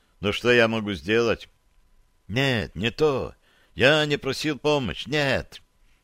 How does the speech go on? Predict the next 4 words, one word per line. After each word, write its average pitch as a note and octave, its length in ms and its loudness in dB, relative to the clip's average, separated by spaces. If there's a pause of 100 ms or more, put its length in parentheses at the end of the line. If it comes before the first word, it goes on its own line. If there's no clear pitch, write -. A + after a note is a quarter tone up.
(160)
замотал A2+ 560 4
головой G#2 400 2
американец. F#2+ 680 -2 (200)
«Смотри». C#3 800 0